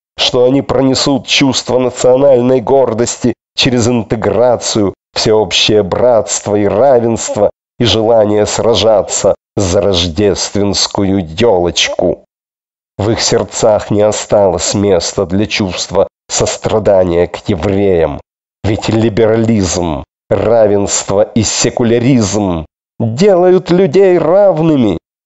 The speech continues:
Почему же мы должны испытывать какие-то особые чувства по отношению к евреям? Когда еврей стремится стать гражданином мира и гуманистом,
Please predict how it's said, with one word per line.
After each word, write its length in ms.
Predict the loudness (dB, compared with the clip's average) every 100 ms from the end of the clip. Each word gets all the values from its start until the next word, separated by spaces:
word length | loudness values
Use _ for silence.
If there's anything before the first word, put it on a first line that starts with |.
| _
Почему 560 | -4 0 0 2 2 2
же 140 | 2
мы 160 | 2 2
должны 580 | 2 0 0 0 0 0
испытывать 800 | -2 -4 -2 0 0 0 -2 -2
какие-то 520 | -4 0 0 2 0
особые 720 | -2 -2 -2 -2 0 0 0
чувства 720 | 0 0 0 -4 -4 2 2 0 _ _ _
по 120 | -2
отношению 880 | -2 0 -2 0 0 0 0 0 -2 -2
к 100 | -2
евреям? 960 | 0 0 0 0 0 2 2 0 -4 -18 _ _ _ _ _ -4
Когда 300 | -4 -2 -2
еврей 420 | -2 -2 -2 -2
стремится 680 | -4 -4 -2 0 -2 -4 -4
стать 400 | -2 0 0 0
гражданином 720 | -2 0 0 0 0 0 0
мира 400 | 2 2 2 0
и 160 | 0 0
гуманистом, 880 | 0 0 2 2 0 -2 -2 -4